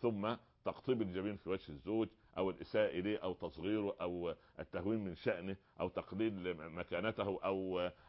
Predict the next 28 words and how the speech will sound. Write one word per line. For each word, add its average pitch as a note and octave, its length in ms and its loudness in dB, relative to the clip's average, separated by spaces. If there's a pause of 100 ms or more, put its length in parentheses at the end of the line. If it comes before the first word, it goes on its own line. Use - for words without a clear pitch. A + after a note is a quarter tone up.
النظر G#2 340 4
إليه، G#2 260 2
سبحان G#2 360 -2
الله، G2+ 160 4
على F#2 220 2
أنها G2+ 340 -2 (240)
هي G2+ 160 4
أعلى G2+ 360 2
منه F#2+ 420 -4 (220)
مكانة G2+ 480 2
أو E2 400 -2
أفضل F#2 400 2 (260)
نسبا. G2 500 0 (300)
وإلا - 420 0
لما - 260 -2
وافقت D3+ 400 0
عليه A#2+ 320 0
من G2 120 -4
البداية. F#2+ 480 -2 (420)
لكن، A2+ 420 -2
آه، G2 260 -2
ال-، F2 320 -8
ال-، F2+ 180 -4
الغرب، F#2+ 480 4
سبحان C3 300 -2
الله C3+ 160 2
العظيم، B2 520 0
أن F#2+ 460 -4